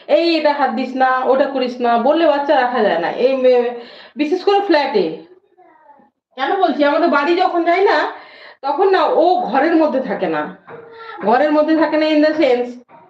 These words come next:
উঠোনের মধ্যে জিনিসপত্র বা, বা ঘাটে কোনো গাছই দেখছে, এ, কিছু করছে এরকম,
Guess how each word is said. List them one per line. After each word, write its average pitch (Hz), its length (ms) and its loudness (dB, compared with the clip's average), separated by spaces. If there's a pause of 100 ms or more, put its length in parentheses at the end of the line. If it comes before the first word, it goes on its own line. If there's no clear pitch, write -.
(140)
উঠোনের 294 440 2
মধ্যে 277 520 2
জিনিসপত্র 240 840 0
বা, 220 260 0
বা 202 180 2
ঘাটে 208 380 -2
কোনো 311 220 2
গাছই 254 420 0
দেখছে, 220 560 0 (400)
এ, 285 100 0
কিছু 330 260 0
করছে 302 380 0
এরকম, 220 420 2